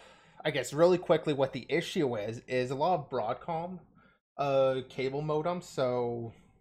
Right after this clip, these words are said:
seems like, you know, almost everybody's using a Broadcom thing. Uh, one of their, or something based on, like, their, their systems. Uh, you might not be told it's actually from them. You'll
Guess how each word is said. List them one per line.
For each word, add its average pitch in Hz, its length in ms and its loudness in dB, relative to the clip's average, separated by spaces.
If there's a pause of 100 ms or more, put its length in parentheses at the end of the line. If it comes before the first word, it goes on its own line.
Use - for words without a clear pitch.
(880)
seems 190 340 -6
like, 160 200 -2 (160)
you 139 100 -4
know, 131 60 2
almost 139 400 0
everybody's 123 760 -2
using 120 280 -8
a 117 40 -8
Broadcom 113 580 -4
thing. 104 240 -8 (380)
Uh, 127 200 2
one 143 240 2
of 147 140 2
their, 127 640 2
or 135 180 4
something 156 380 0
based 135 420 0
on, 113 140 -6
like, 107 180 -10
their, 104 240 -6 (1300)
their 123 260 -2
systems. 113 800 -8
Uh, 117 100 -4
you 127 180 -8
might 120 200 -8
not 117 120 -8
be 120 120 -12
told 127 380 -2
it's 117 140 -10
actually 117 640 -10
from 110 300 -4
them. 110 420 -10
You'll 131 400 -10